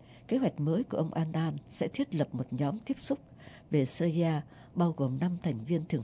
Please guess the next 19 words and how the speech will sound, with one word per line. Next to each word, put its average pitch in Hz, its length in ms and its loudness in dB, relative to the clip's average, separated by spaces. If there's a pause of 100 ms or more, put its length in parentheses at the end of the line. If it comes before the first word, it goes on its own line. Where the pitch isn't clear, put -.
trực 131 200 -2
của 127 100 -2
Hội 117 140 0
đồng 123 200 -2
Bảo 113 260 -2
an 160 240 0 (360)
và 143 200 2
những 131 260 -2
nước 233 220 -4
đóng 143 220 0
vai 156 220 2
trò 139 140 0
chính 156 400 -2
trong 165 200 0
khu 170 100 0
vực - 220 -2 (380)
có 220 100 0
ảnh 120 280 0
hưởng 131 180 2